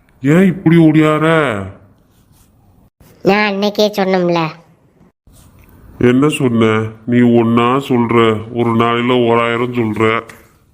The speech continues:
Speaker 2: அதாங்க, மருமகனுக்கு நம்ம பிள்ளை மேல ஆசை இருக்குன்னு சொன்னோம்ல.
Speaker 1: ஆமாடி, சொன்ன. இப்ப என்ன அதுக்கு?
Speaker 2: மருமக நம்ம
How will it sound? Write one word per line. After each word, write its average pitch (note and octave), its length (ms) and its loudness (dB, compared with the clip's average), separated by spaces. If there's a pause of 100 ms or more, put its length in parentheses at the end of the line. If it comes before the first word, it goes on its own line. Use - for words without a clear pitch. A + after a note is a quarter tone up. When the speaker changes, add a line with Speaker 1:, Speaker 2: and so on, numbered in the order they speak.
(880)
Speaker 2:
அதாங்க, G#3 500 0 (880)
மருமகனுக்கு G#3+ 600 -2
நம்ம G3 240 -2
பிள்ளை G3 220 -2
மேல G3 160 -2 (160)
ஆசை F#3 240 -6
இருக்குன்னு G3 420 -2
சொன்னோம்ல. F3 360 -2 (1800)
Speaker 1:
ஆமாடி, G#2 580 0 (240)
சொன்ன. G2+ 400 2 (140)
இப்ப B2 220 -4
என்ன A#2 240 2
அதுக்கு? A2+ 340 0 (1900)
Speaker 2:
மருமக G3+ 500 -2 (460)
நம்ம F#3+ 160 -4